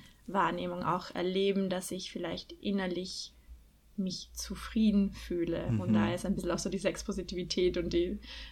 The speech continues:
Speaker 1: äh, Deckung der Bedürfnisse vielleicht, dass wir später dann noch angehen. Aber womit füllen wir dann diesen friedlichen Raum?
Speaker 2: Mhm.
Speaker 1: Ja, und kulturell geda-, äh, gedacht gibt's ganz viele unterschiedliche,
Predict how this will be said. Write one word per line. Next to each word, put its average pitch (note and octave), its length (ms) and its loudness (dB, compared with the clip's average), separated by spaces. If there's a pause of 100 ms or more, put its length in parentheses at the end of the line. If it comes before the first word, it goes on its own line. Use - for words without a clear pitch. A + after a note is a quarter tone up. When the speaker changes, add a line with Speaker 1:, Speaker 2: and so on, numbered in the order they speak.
(140)
Speaker 1:
äh, F3+ 120 2
Deckung G3 420 2
der E3+ 220 4
Bedürfnisse A3+ 720 4
vielleicht, F3+ 380 -2
dass - 160 -6
wir F3+ 80 -4
später F3 360 -2
dann - 120 -4
noch G#3 180 0
angehen. F#3+ 540 2
Aber F3+ 480 0 (560)
womit A#3 320 12
füllen C4+ 340 10
wir A#3 180 8
dann F3+ 440 0
diesen F#3+ 260 2
friedlichen - 460 0
Raum? G2 440 0
Speaker 2:
Mhm. G#2+ 360 4 (100)
Speaker 1:
Ja, G3 360 -6
und G3 400 -2
kulturell G#3 520 4
geda-, F#3 460 2
äh, F3+ 200 -2
gedacht F#3+ 360 -2
gibt's A3 180 -4
ganz G#3+ 240 0
viele G3+ 240 0
unterschiedliche, F#3+ 960 0